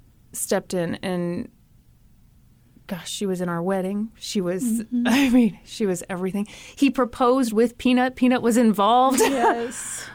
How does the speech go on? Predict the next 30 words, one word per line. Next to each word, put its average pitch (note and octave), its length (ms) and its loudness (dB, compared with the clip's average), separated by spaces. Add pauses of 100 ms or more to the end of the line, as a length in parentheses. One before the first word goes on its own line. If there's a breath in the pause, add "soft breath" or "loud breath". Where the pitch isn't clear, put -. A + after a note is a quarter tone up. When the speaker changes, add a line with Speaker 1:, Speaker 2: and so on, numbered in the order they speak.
Speaker 1:
Um, A3 580 0 (2000 loud breath)
so, G#3 600 0 (1600 soft breath)
you A#3+ 140 4
know, G3+ 120 2
over G3+ 260 2
the F#3+ 100 4
years, G3 300 0
she's F#3 320 -2
slowed G3 440 0
down F3+ 360 -2
and E3 300 -4
she - 160 -8
got E3 180 -4
arthritis B3+ 760 0
and, - 420 -6
you G3+ 100 -6
know, - 100 -12
just, - 400 -12 (500)
but G#3+ 240 0
she A#3 160 0
stayed A3+ 400 0
really F#3+ 280 0
happy. F#3+ 640 -8
Speaker 2:
Mm-hmm. F#3+ 360 -8 (440)
Speaker 1:
And G#3+ 280 4
then F#3+ 580 0 (160)
a G#3+ 80 -6
couple A#3 320 -2
weeks G#3+ 280 -2
ago, G3 520 -4